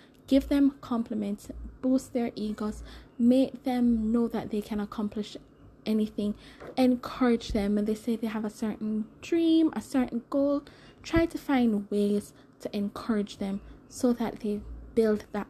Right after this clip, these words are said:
self-confidence. It's, it's funny how things that happen to you in your childhood, that nurturing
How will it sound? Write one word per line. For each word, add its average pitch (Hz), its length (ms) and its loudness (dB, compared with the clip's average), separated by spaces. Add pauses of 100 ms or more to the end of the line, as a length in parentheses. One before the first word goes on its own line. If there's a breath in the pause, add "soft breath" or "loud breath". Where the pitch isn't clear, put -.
(100)
self-confidence. - 1400 -4 (100)
It's, 220 340 -2 (560 loud breath)
it's - 200 -10
funny 262 300 4
how 208 540 -4 (640)
things 233 360 2
that 220 240 -4 (580)
happen 240 300 -2
to - 160 -6
you 214 120 0
in 208 140 -4
your 202 180 -2
childhood, 220 680 -2 (420 loud breath)
that - 180 -4
nurturing 214 760 2